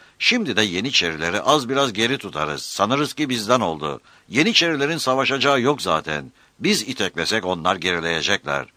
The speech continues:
Boşuna adam kırdırmanın anlamı ne? Cezalandırmak gerekmiş. Ne iyi etmişim kimseye el vurmadığıma. Yarın yeni bir hesap kapısı açmış olurduk Musa Çelebi'ye.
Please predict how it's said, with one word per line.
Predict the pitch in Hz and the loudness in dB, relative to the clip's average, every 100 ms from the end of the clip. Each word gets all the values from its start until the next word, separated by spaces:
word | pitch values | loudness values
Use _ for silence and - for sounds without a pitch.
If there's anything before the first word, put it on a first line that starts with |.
| _ _ - _ | _ _ -20 _
Boşuna | - 226 185 160 | 4 6 6 4
adam | 107 113 139 | 4 6 4
kırdırmanın | 127 131 113 120 113 117 | 2 -2 0 0 0 0
anlamı | 92 104 95 98 123 | 2 2 4 0 2
ne? | 90 87 _ _ _ _ _ _ | 0 -2 _ _ _ _ _ _
Cezalandırmak | - 87 90 104 110 110 107 113 - | -4 0 4 6 4 4 2 2 4
gerekmiş. | 90 80 - 76 - - _ - | 0 0 -4 -6 -6 -8 _ 0
Ne | 139 208 | 2 4
iyi | 180 | 4
etmişim | 151 139 135 131 135 | 2 2 2 0 0
kimseye | - 135 - 120 113 | -4 -4 0 0 4
el | 117 110 | 2 2
vurmadığıma. | 104 123 110 104 101 95 95 _ _ _ - _ | -2 0 0 0 2 2 0 _ _ _ -20 _
Yarın | 78 87 98 | 2 4 4
yeni | 113 101 139 | 2 2 2
bir | 139 | 2
hesap | 117 113 156 - | 2 4 4 2
kapısı | 139 127 127 | -4 -2 0
açmış | 123 - 165 | 0 0 -2
olurduk | 170 127 95 90 | 0 0 -2 -4
Musa | 82 92 - 87 | -4 -6 0 0
Çelebi'ye. | 80 85 78 73 73 69 | 2 0 -2 -4 -4 -4